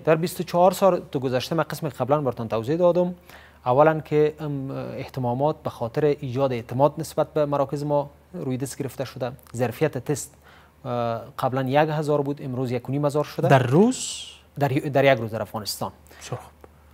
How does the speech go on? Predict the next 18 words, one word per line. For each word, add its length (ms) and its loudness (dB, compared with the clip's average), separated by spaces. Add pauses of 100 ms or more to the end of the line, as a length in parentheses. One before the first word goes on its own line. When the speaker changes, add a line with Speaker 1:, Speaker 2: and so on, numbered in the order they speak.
Speaker 1:
کمبود 460 4 (560)
اقلام 500 4
یا 180 0
ملحقات 600 2
تست 440 -6
رفع 240 6
شده. 340 0 (420)
روی 220 4
دو 140 0
طرح 320 4
دیگه 200 4
کار 220 6
شده 240 0
که 160 0
انجام 300 0
تست 300 -6
سریع 320 0
هست، 420 -6